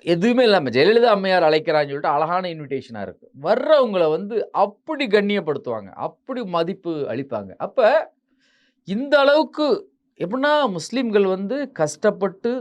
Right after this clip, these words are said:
தங்களை வருத்தி ரமலான் நோன்பு இருக்கிறாங்க. அப்ப அவங்களுக்கு உரிய மரியாதையை நாம் கொடுக்கணுங்கிற அடிப்படையில செய்யக்கூடிய அம்மையார் இவர்கள் சொல்லுகின்ற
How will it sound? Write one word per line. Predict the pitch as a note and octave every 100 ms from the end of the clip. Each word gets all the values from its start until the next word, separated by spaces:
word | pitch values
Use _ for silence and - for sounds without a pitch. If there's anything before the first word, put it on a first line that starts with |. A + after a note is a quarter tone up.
| -
தங்களை | D#3 E3 E3+
வருத்தி | D3 D3 G#3+ C4+ - D#4 - _ _
ரமலான் | - C#3+ D#3+ E3
நோன்பு | D3 C3+ B2
இருக்கிறாங்க. | A2 G#2 F#2+ G2+ E3+ A2+ - _ _ -
அப்ப | - D#3
அவங்களுக்கு | F3+ A#3+ A#3+ G#3+ - -
உரிய | G#3 C#4 D#4 C#4
மரியாதையை | G3+ A#3 B3 G3+ A3+ G#3
நாம் | F3+ D#3
கொடுக்கணுங்கிற | F#3+ G3+ G#3 A#3 A#3 G3 D#3
அடிப்படையில | D3 F3 F3+ E3+ F3 A3+ - _ _ -
செய்யக்கூடிய | - E3 F#3+ F#3 D#3+ D3 B2 A#2 -
அம்மையார் | A2+ B2 A2 C3+ F#3 -
இவர்கள் | A2 C3+ E3+ D#3
சொல்லுகின்ற | C#3+ C#3 C3 A#2+ G#2